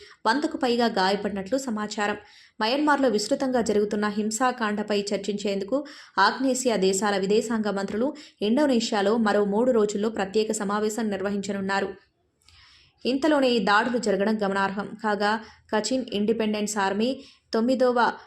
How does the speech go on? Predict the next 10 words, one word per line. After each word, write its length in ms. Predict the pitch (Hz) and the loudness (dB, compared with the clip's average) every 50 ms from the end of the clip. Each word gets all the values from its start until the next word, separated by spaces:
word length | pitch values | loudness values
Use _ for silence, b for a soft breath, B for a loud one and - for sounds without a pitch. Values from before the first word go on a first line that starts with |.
| B _ - | B _ -2
బ్రిగేడ్ 340 | 190 208 208 202 240 233 226 - | 0 0 2 2 2 0 0 0
ప్రధాన 320 | 196 196 190 208 226 220 214 | -2 -2 0 0 0 0 0
కార్యాలయంపై 680 | 214 214 196 190 196 208 208 202 202 196 196 196 208 233 247 | 0 0 2 2 2 2 2 0 0 -2 -2 -2 -2 -2 -2
దాడి 320 | 196 190 190 185 208 220 | 0 0 0 2 2 2
జరిగినట్లు 480 | 220 220 208 208 196 196 196 190 - - | 0 0 -2 -2 -2 -4 -4 -2 0 0
మిలిటరీ 420 | 254 214 190 190 190 190 240 233 226 | 0 2 2 0 0 0 0 -2 -2
ప్రభుత్వ 400 | 226 208 196 185 202 202 - 208 | 0 -2 -2 -2 -2 -2 -2 -4
సమాచార 520 | 202 - 196 190 196 202 196 208 202 196 190 | -4 -4 -2 -2 -2 -2 -2 -2 -2 -4 -4
కార్యాలయం 600 | 190 196 190 190 190 196 196 190 196 202 240 277 B B B B B B - | -2 -2 0 0 0 0 0 0 0 0 -2 -2 B B B B B B -4
ఒక 140 | 202 - | 0 2